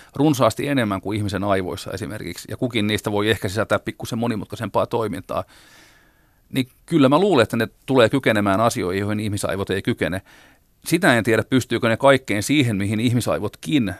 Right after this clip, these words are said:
plus johonkin lisäksi. Sitä en tiedä, mutta ainakin johonkin hyvin hämmästyttävää, mitä me ei vielä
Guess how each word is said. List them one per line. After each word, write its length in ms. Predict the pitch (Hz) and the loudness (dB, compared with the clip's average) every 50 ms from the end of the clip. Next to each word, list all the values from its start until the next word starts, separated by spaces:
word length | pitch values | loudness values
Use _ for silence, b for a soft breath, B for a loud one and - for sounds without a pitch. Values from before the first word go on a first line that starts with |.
| - - | -10 -6
plus 240 | - 107 104 - - | -4 -4 -4 -4 -4
johonkin 380 | - 101 104 101 95 - 98 | -6 -4 -6 -6 -6 -6 -6
lisäksi. 320 | 113 113 - 98 - - - | -6 -4 -4 -6 -6 -6 -6
Sitä 200 | 156 - 143 117 | -4 -2 -2 -2
en 120 | 113 107 | -2 -2
tiedä, 240 | - 123 110 - 98 | 0 2 2 2 0
mutta 200 | 92 - - - | -2 -4 -4 -2
ainakin 360 | 104 135 156 147 - - 117 | -2 0 0 -2 -2 -2 -2
johonkin 300 | 113 113 107 98 107 98 | -2 -2 -2 -4 -4 -4
hyvin 240 | 123 135 123 104 101 | -4 -2 -2 -2 -2
hämmästyttävää, 720 | 104 117 120 117 104 82 - - - _ - 71 82 - - | -2 -4 -4 -4 -6 -8 -10 -14 -14 _ -8 -8 -6 -6 -8
mitä 200 | 92 95 - 80 | -8 -10 -10 -8
me 100 | 82 104 | -8 -8
ei 120 | 85 98 | -8 -8
vielä 240 | 110 92 90 - | -8 -8 -8 -10